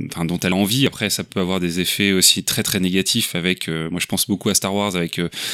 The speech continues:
des communautés de fans qui sont, euh, là pour le coup très toxiques et très peu progressistes aussi,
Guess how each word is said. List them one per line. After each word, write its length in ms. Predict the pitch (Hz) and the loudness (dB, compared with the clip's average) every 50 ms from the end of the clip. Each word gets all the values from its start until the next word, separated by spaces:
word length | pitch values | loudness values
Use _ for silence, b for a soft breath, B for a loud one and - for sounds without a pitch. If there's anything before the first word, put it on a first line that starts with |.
| B B B B B | B B B B B
des 140 | - 101 98 | -2 0 2
communautés 480 | - 127 127 120 117 113 104 135 131 123 | 4 6 8 8 8 8 6 4 2 2
de 40 | - | 2
fans 260 | - - 127 123 123 | 0 0 2 2 2
qui 180 | 104 - - - | 2 2 4 4
sont, 360 | - 113 113 113 110 110 107 | 4 4 4 4 4 4 4
euh, 320 | 101 98 95 92 87 87 87 | 4 2 2 2 2 2 2
là 100 | 95 107 | 0 -2
pour 160 | - - 110 | -2 -4 -6
le 80 | 101 98 | -6 -6
coup 160 | - - 104 | -6 -8 -8
très 200 | - - 110 98 | -6 -4 -4 -4
toxiques 500 | - 104 - - - - - 113 - - | -2 0 4 4 4 4 2 0 2 2
et 100 | 90 87 | 2 2
très 200 | - - 107 92 | 2 0 -2 -2
peu 100 | - - 95 | -4 -6 -10
progressistes 600 | - - 92 87 95 95 - - 127 - - - | -6 -6 -4 -2 0 0 0 2 2 2 2 2
aussi, 300 | 98 - - 151 156 | 4 4 4 4 2